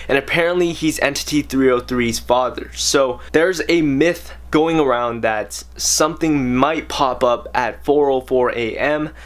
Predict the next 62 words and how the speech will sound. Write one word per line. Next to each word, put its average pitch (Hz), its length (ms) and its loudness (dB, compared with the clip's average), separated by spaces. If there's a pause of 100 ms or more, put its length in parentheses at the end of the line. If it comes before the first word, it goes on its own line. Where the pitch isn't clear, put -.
(120)
There's, 127 220 2
like, 123 300 0
a 123 160 2
one 131 320 0
in, 123 260 -4
like, 113 300 0
a - 60 -2
hundred 143 380 0
thousand 127 440 -2
chance 147 400 0
or 147 80 2
something 147 360 0
like 139 220 0
that. 139 260 0 (380)
So 131 400 2
we're 135 160 4
about 180 240 2
to 156 80 -8
find 131 260 -2
out 117 180 0
today. 117 340 0
Hopefully 165 680 0
I'm 143 180 0
not 139 220 0
part 139 200 0
of 135 120 -4
it, 135 200 -2
but 120 300 0
if 131 200 -2
it 117 100 0
is, 175 420 0 (200)
I'm 131 160 -2
gonna 135 160 -2
catch 143 320 -2
it 147 80 4
on 127 160 0
camera. 117 360 -4
So 113 200 -6
hopefully 156 440 2
you 135 220 -2
guys 127 320 2
see 170 300 2
it. 160 100 -2 (380)
Please 160 260 2
let 151 140 2
me 156 80 2
know 143 160 2
in 139 60 -2
the 135 40 -2
comment 127 340 -2
section 123 300 -2
down 113 140 0
below 113 160 2
if 107 160 -4
you 147 100 4
guys 131 300 0
see 135 260 -6
anything 135 560 -2
weird 143 320 4
in 135 160 0
the 139 80 2
video. 139 460 2